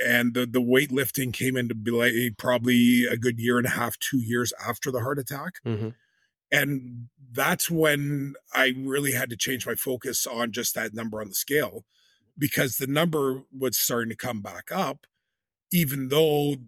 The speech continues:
Speaker 1: the pants I'd be wearing would be falling off of me 'cause my waist was getting smaller, but I was gaining weight.
Speaker 2: Mm-hmm.
Speaker 1: And that's why I tell people, make sure you take those measurements. This is where progress pictures come in very handy as well.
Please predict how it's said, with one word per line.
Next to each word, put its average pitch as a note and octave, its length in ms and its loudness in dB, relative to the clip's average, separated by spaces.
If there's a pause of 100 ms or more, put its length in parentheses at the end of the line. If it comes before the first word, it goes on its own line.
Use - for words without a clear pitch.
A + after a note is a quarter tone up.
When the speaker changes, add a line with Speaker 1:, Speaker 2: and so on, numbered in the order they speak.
Speaker 1:
the B2 220 -6
pants D#3+ 340 2
I'd D3+ 140 2
be B2+ 80 -2
wearing B2 500 2
would A#2+ 160 -2
be A2+ 100 -4
falling A#2 400 -2
off C3+ 240 -4
of C3+ 60 -6
me A#2 120 -4
'cause G2 160 -8
my A2 100 -4
waist E3+ 320 2
was F#3+ 100 0
getting E3 240 2
smaller, F3 460 2
but C#3 220 0
I B2+ 100 2
was B2+ 240 0
gaining A2 500 -4
weight. - 360 -2
Speaker 2:
Mm-hmm. G#2+ 240 -2 (440)
Speaker 1:
And B2+ 220 2
that's C3 240 2
why C3+ 180 2
I A#2 60 4
tell D#3 220 0
people, B2 320 0
make B2+ 260 2
sure C#3+ 220 0
you C3+ 160 -4
take A#2+ 260 -6
those G#2 200 -6
measurements. B2 580 -4 (320)
This - 220 -2
is C#3+ 60 -6
where C3+ 100 0
progress D#3+ 480 2
pictures - 440 -6
come A2+ 200 -6
in A2 100 -2
very A2+ 300 0
handy A#2 320 -2
as G#2+ 180 -6
well. C3+ 380 -4